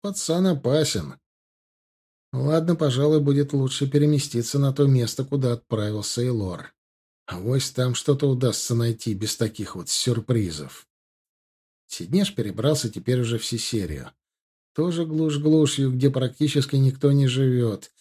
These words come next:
И вновь его артефакт дал наводку на место, в котором погибло несколько сотен человек. «Да что же Эйсон с Элором творят-то такое?» —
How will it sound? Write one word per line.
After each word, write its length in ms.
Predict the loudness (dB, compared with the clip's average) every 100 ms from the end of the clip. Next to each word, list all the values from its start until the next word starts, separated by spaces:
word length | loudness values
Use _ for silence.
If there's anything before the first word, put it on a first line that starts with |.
| _ _ -6
И 100 | -4
вновь 460 | 0 2 2 0
его 240 | 0 0 0
артефакт 640 | -2 -4 -2 -2 -2 0
дал 220 | 2 2
наводку 500 | 0 0 -2 -2 -2
на 100 | 0
место, 400 | 2 2 0 -6
в 60 | -6
котором 440 | -4 0 2 2
погибло 460 | 0 0 2 4 6
несколько 640 | 6 4 2 0 2 0
сотен 420 | 2 -2 -2 -4
человек. 680 | -4 -2 -2 -2 -4 -10 _ _ _ _ _ _ _
«Да 280 | -20 -14 -10
что 320 | -10 -10 -12
же 220 | -10 -8
Эйсон 320 | -6 -4 -2 -2
с 100 | -2
Элором 400 | -2 -2 -2 -2
творят-то 640 | -2 0 0 -2 -6 -10
такое?» — 580 | -8 -6 -4 -4 -6